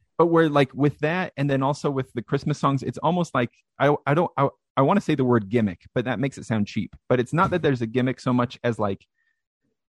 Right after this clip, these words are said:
there's a certain level of, like, um, if I was writing music and putting it out myself, there's a, that's very emotionally vulnerable in a way.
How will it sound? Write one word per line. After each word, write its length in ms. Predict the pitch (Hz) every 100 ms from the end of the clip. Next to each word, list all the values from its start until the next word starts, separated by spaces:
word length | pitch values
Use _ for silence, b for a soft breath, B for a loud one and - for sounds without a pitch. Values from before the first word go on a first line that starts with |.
| _ _
there's 220 | 135 139 131
a 100 | 120
certain 480 | - 175 143 135 127
level 400 | 120 127 131 127
of, 160 | 120 110
like, 220 | 98 95 - _
um, 440 | 123 107 98 92 -
if 140 | 120 127
I 100 | 147
was 340 | 165 123 - - -
writing 520 | 117 117 135 156 160 156
music 460 | 160 156 175 - _
and 160 | 143 147
putting 180 | 156 156
it 80 | 151
out 80 | -
myself, 400 | 135 - 143 -
there's 240 | 135 123
a, 80 | 117 117 -
that's 320 | 131 - - -
very 220 | 123 127
emotionally 520 | 117 117 - 135 120
vulnerable 560 | 104 113 139 160 180 185
in 160 | 170
a 60 | 165
way. 280 | 160 196